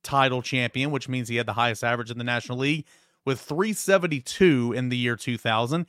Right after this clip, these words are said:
He was the N L Hank Aaron Award winner in two thousand.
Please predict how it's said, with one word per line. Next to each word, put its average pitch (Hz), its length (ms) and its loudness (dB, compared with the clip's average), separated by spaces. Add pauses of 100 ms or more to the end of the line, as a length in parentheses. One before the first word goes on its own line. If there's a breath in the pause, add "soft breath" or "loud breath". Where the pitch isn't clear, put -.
(280 soft breath)
He 151 120 2
was 147 180 0
the 143 200 2
N 175 120 2
L 165 260 6
Hank 196 300 -2
Aaron 170 240 0
Award 135 280 0
winner 117 260 0
in 104 80 -6
two 117 160 -2
thousand. 117 460 0